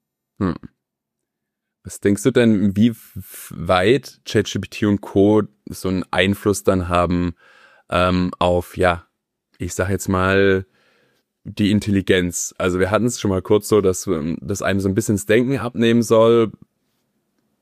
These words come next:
Gibt's dazu schon Studien? Gibt's dazu schon wirklich konkrete Beobachtungen, wo man sagen kann, ey, das ist, das hat wirklich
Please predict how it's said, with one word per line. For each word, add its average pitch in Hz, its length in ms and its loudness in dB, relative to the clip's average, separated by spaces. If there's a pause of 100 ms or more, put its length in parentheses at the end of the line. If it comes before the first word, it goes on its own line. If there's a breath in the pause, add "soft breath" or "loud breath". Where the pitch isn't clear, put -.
(520)
Gibt's - 240 -6
dazu 113 340 0
schon 95 280 0
Studien? 139 480 2
Gibt's 120 180 0
dazu 123 340 0
schon 104 220 -2
wirklich 101 360 -2
konkrete 98 680 -2
Beobachtungen, 107 540 0
wo 101 40 0
man 98 140 0
sagen 95 280 2
kann, 95 180 -6
ey, 110 160 2
das 107 160 0
ist, - 260 -4
das 101 260 -6
hat 92 160 -8
wirklich 98 420 0